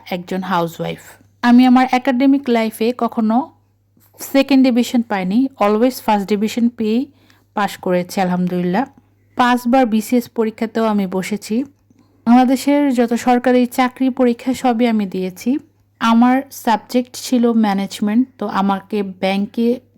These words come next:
ট্রাই করা উচিত ছিল, but ব্যাংকে যেহেতু জব করা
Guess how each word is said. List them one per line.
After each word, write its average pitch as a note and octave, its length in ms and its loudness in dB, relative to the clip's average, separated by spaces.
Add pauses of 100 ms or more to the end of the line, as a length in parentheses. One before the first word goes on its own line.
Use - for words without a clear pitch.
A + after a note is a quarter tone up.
ট্রাই A3 240 0
করা G#3+ 400 -2
উচিত C4+ 280 0 (120)
ছিল, F#3 280 -2 (280)
but F#3+ 140 -2 (280)
ব্যাংকে G#3+ 380 2
যেহেতু C4 360 2
জব G3+ 240 -2 (120)
করা G3+ 320 -4